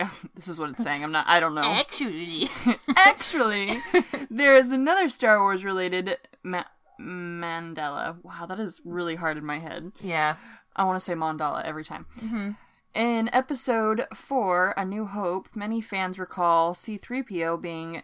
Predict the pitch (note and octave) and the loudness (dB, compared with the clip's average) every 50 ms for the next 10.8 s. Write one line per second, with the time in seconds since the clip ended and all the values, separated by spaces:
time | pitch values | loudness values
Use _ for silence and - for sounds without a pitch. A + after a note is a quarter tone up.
0 | - - - F3+ E3+ - A3+ A3+ - - F#3+ F3 - G#3 F#3 - C3+ E3 F3+ - | -12 -12 -12 -12 -10 -10 -10 -10 -8 -8 -10 -6 -4 -4 -2 -2 -4 -6 -10 -8
1 | - F3+ E3+ E3+ E3+ E3+ E3 E3 E3 E3+ E3+ - G#3+ F3 F3 F3 F3 F3 F3 F3+ | -4 -2 0 0 0 -2 -2 -4 -6 -8 -8 -10 -8 -6 -4 -4 -4 -6 -6 -8
2 | F3 E3+ E3 E3 D#3+ - - G3 G#3+ - A#3 C4 A#3+ - B3+ - - G3+ F#3 F3+ | -6 -6 -6 -8 -10 -10 -10 -8 -8 -6 -6 -6 -8 -8 -8 -2 2 4 4 4
3 | F3+ - F3+ F3 F3 E3+ F3 - - - F#3 F3 F3+ F3+ E3 - D3+ - G3 G3 | 2 -2 -6 -6 -6 -6 -6 -8 -8 -6 -6 -6 -6 -6 -8 -8 -10 -10 -8 -6
4 | F#3 F#3+ F3+ E3 E3+ D#3+ - - - G#3+ G#3+ A3 A3 A3+ A3 F#3 F#3 F3 D#3+ D#3+ | -4 -2 -2 -2 -2 -4 -6 -8 -6 -6 -6 -4 -4 -6 -4 -2 -4 -4 -4 -6
5 | - D#3 - - _ _ - E3 E3+ D#3+ - E3+ E3+ - - - F#3 F3+ F3 F3 | -10 -14 -18 -20 _ _ -6 -4 -2 -2 -2 -4 -8 -8 -4 0 2 2 2 0
6 | E3+ - - F3+ E3 D3+ D#3+ F3 - - - - _ - - F#3 G3 - C#4+ C#4+ | -2 -4 -4 -4 -4 -4 -6 -10 -12 -18 -20 -20 _ -10 -8 -8 -2 0 2 2
7 | C4+ B3 - G3+ F#3+ F#3+ G3 G#3 G#3 G3+ G3 F#3+ F3+ F3+ F3+ F3 E3+ D#3+ E3+ F3 | 2 2 -2 -4 0 2 2 2 2 0 -4 -4 -4 -2 -4 -4 -4 -4 -4 -4
8 | F3 E3+ E3 D#3+ D#3+ D#3+ E3+ E3 E3+ F3 F3 F3+ F3 F3 E3 D#3+ E3 E3+ E3 - | -2 -2 -4 -4 -6 -8 -10 -10 -6 -6 -6 -4 -6 -6 -10 -10 -10 -12 -12 -12
9 | - G3 F#3+ - F#3+ E3 D#3+ D#3+ - - - - - - - - - - - - | -12 -12 -12 -10 -12 -12 -12 -12 -12 -12 -12 -12 -12 -12 -12 -10 -10 -12 -12 -14
10 | F3+ F3+ - _ _ _ _ _ _ _ - A3 A3+ A#3 A#3+ | -16 -18 -20 _ _ _ _ _ _ _ -12 -10 -8 -8 -10